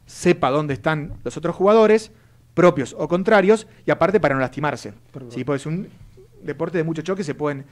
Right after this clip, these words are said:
Speaker 1: se pueden lastimar. Y por último, al costado, a diferencia, la adaptación que tiene con respecto al fútbol cinco para ciegos, están las vallas, ¿sí? Que pueden ser un inflable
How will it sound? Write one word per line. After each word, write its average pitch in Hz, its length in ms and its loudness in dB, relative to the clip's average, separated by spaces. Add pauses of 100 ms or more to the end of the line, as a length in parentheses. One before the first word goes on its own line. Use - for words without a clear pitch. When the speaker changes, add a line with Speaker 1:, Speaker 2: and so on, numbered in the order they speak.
(160)
Speaker 1:
se - 140 -8
pueden 151 160 -2
lastimar. 127 380 -8 (420)
Y 254 140 -2
por 269 160 4
último, 247 540 2 (560)
al 135 140 -8
costado, 165 640 2
a 139 80 -8
diferencia, 143 680 -2
la 147 100 -10
adaptación 139 440 -8
que 160 80 -4
tiene 160 240 -2
con 123 100 -8
respecto 151 480 -6 (280)
al 117 120 -8
fútbol 160 240 -6
cinco 190 260 -8
para 220 160 -2
ciegos, 202 380 0 (300)
están 196 220 0
las 180 120 2
vallas, 175 500 0 (220)
¿sí? - 160 -8
Que 139 100 -6
pueden 160 180 2
ser 175 120 0
un 175 80 -2
inflable 202 600 2